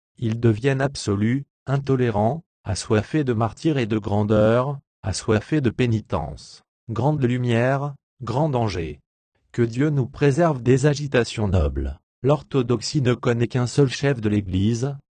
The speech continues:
Jésus-Christ. L'Église n'est centrée que sur le Christ et non sur une personne ou un lieu visible. Quel évêque, quel prêtre se confesse avant de communier ? Devons-nous mettre un joug plus lourd sur les épaules des fidèles, joug que nous ne portons pas nous-mêmes ?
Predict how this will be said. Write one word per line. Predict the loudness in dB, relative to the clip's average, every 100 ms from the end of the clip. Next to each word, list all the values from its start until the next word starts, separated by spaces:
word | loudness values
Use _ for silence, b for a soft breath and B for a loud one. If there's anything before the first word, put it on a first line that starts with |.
| _
Jésus-Christ. | -4 -2 -2 -4 -6 -6 -6 -6 -2
L'Église | 0 2 0 0 0
n'est | 0
centrée | 0 -4 -2 -2 0
que | -2
sur | -2 0
le | 2
Christ | 0 -4 -4 -2 0
et |
non | 0 -2
sur | -4 -2 -2
une | -2
personne | -4 0 2 2
ou | 2
un | 0
lieu | 0 0
visible. | 0 -2 -4 -6 -8 -8 -12 -16 _ _ _ -2
Quel | 2
évêque, | 2 2 0 -2 -18 _ _ _ -4
quel | 0 0
prêtre | 0 0 0 -2
se | -4 -4
confesse | -4 -4 -2 -4 0
avant | 0 0 0
de | 0
communier ? | 2 4 4 2 2 -2 -6 _ -12
Devons-nous | 0 2 2 2 2
mettre | 2 0 0
un | 0
joug | 0 -2
plus | -2 2
lourd | 2 2
sur | -2 0
les | 2 4 2
épaules | 4 2
des | 4 0
fidèles, | 0 2 4 4 0 -2 -6 _ -10
joug | -2 0 0
que | -2
nous | -2 0
ne | 0
portons | 2 0 0 -4 -2
pas | 0 2
nous-mêmes ? | 2 2 0 0 -2